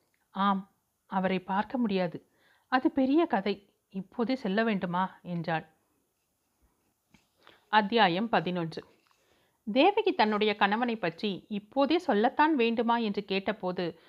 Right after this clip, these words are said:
அவளுடைய குரலில் எல்லையில்லா சோகம் தொனித்தது.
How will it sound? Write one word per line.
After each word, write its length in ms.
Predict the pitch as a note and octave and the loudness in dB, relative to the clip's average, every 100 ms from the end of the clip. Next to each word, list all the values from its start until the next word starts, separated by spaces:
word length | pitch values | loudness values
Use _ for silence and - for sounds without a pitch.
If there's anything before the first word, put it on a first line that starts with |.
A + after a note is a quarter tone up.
| _ _ | _ _
அவளுடைய 520 | C4+ C4+ C4+ C4 B3+ | 2 4 4 2 0
குரலில் 440 | B3 C4 C#4+ C#4 - | -2 -2 -2 -2 -4
எல்லையில்லா 540 | G3+ A3+ C#4+ F4 C4 B3+ | -4 -2 0 0 2 0
சோகம் 400 | C4+ G#3+ A3 B3 | -2 -4 -2 -2
தொனித்தது. 540 | G#3 F#3 F3+ E3 E3+ | -4 -4 -4 -6 -8